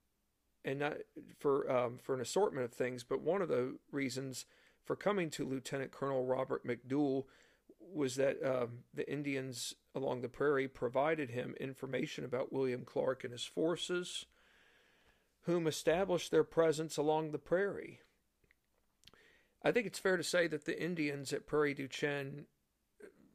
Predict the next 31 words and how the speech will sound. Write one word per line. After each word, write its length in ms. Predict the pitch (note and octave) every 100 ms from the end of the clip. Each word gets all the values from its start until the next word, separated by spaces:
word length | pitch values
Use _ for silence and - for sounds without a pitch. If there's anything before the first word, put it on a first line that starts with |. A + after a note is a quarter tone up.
| _ - _ - - -
they 140 | F3
probably 580 | F3 G3+ G3 F3+ E3+ D#3
knew 280 | D#3+ F3+ D#3
about 320 | B2 A#2+ -
William 360 | A#2+ A#2 A2+
Clark 520 | A#2+ C3 B2 C3 - -
prior 360 | - D3 C#3+ B2+
to 120 | B2
his 220 | B2 A#2
arrival. 640 | A#2 A#2+ C3+ B2 - - - _ _ _ _ _ _ _ _
So 220 | - D#3
this 280 | D#3 E3 -
wasn't 420 | F3+ F3 D#3+ E3 - _ - -
breaking 480 | D3+ D3 D3 D3 C#3
news. 400 | D3+ D3 B2 B2+
They 200 | C3+ C#3
knew 420 | D3 E3 D#3 D#3+
that 160 | - B2+
it 60 |
was 160 | B2 C3
probably 280 | - D3+ C#3+
just 240 | C3+ -
a 40 | C3+
matter 320 | C#3 C3+ B2
of 100 | B2
time 300 | D3+ D3 C#3
before 340 | C3+ - C3+
Clark 500 | - - B2+ C3 - -
and 240 | B2+ B2
his 200 | B2 B2
forces 720 | - D3 C#3 - C3+ B2+ -